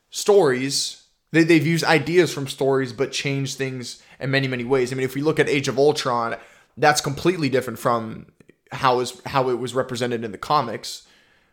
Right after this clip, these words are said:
You know what I mean? So, you know, take that with a grain of salt. Yes, in the comics, Shuri at some point did take over that Black Panther mantle. May not happen in the film, but it could. That remains to be seen. Uh, but anyway, so number five, I got Thor: Love and Thunder.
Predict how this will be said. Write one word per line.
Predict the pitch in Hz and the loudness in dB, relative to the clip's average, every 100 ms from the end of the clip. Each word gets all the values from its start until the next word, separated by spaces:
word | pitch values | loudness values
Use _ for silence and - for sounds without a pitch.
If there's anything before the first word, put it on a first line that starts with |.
| _ _ | _ _
You | 156 | -4
know | 143 | -2
what | 131 | -2
I | |
mean? | 127 131 139 | -4 -6 -4
So, | - 143 131 117 - - _ _ - | 4 6 6 2 -4 -18 _ _ -2
you | 180 | 2
know, | 175 | 2
take | 170 208 208 | 2 2 4
that | 170 | 2
with | 156 | 0
a | |
grain | 139 147 | 0 -2
of | 135 | 0
salt. | - 147 - | 2 2 2
Yes, | 127 120 151 160 160 - - - _ _ | -4 0 4 4 2 -2 -4 -12 _ _
in | 143 139 | -4 -4
the | |
comics, | 123 - 139 147 143 139 | -4 -2 0 0 -2 -2
Shuri | - - 139 143 139 107 | -2 2 2 4 2 0
at | 123 - | -2 -2
some | 139 127 | -2 -2
point | - 135 123 113 | -4 -6 -6 -4
did | 127 127 | -2 -2
take | 139 127 | -2 0
over | 131 123 | -2 0
that | 117 - | 0 0
Black | 117 117 - | 0 -2 -2
Panther | 117 113 113 | -8 -8 -8
mantle. | 113 123 135 151 147 - _ - | -8 -8 -4 -4 -6 -16 _ -4
May | 147 170 | 0 4
not | 147 | 4
happen | 143 135 131 | 4 2 -2
in | |
the | 117 | -6
film, | - 131 104 107 - _ _ - | -6 -6 -6 -10 -18 _ _ 2
but | 214 | 4
it | 208 | 4
could. | - 269 - - _ _ _ _ _ - | 4 2 2 -6 _ _ _ _ _ -2
That | 131 | 0
remains | 135 127 120 | 0 -6 -10
to | - | -12
be | 117 | -12
seen. | 113 113 120 - - - - - - | -10 -14 -16 -20 -20 -20 -20 -20 -2
Uh, | 143 147 143 | 4 4 6
but | 170 | 4
anyway, | 190 127 | 2 -2
so | - 143 | -2 0
number | 175 170 | 0 0
five, | - 151 143 143 139 - | 4 6 8 6 2 -4
I | 135 | -2
got | 135 - | -2 2
Thor: | 196 190 | 4 6
Love | 147 143 139 | 6 4 2
and | 117 | -2
Thunder. | 135 131 131 127 127 | -2 0 -2 -4 -8